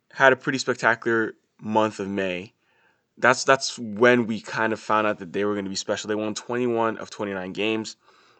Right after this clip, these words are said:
and opened up a ten and a half game lead on the A L Central. I remember that. That was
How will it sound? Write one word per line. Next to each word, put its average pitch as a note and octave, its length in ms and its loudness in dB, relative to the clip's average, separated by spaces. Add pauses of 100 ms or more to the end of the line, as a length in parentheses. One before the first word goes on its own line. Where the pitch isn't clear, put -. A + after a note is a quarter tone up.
(120)
and E2+ 120 -4
opened A#2+ 200 -2
up A#2 100 -2
a G2 40 -4
ten B2+ 220 -2
and B2+ 80 6
a A2+ 40 2
half A2 300 2
game G#2 300 -4
lead G2+ 180 -6
on F2+ 120 -8
the - 160 -10
A F#2 40 -4
L E2+ 120 -8
Central. F2+ 540 -10
I F2 100 -10
remember G2+ 360 -6
that. F2+ 220 -6
That A2 180 2
was A2+ 300 -6